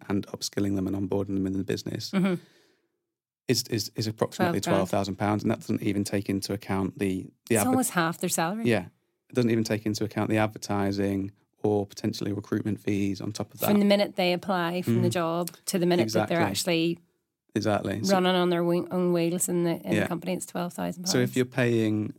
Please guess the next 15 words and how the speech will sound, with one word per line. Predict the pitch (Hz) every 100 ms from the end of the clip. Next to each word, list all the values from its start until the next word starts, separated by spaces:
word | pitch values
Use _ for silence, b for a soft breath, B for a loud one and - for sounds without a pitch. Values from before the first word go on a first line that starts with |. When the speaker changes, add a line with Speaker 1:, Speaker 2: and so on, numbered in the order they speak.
| -
Speaker 1:
uh, | 104
you | 98
know, | 131
a | - -
percentage | - - 101 - -
fee | 101
to | 101 98
a |
recruiter, | 98 131 127 127 127
perta-, | - - -
perha-, | 120 120 120 120 -
perhaps, | 117 120 - -
or | 107 98
to, | 98 - 101 98 98
um, | 95 92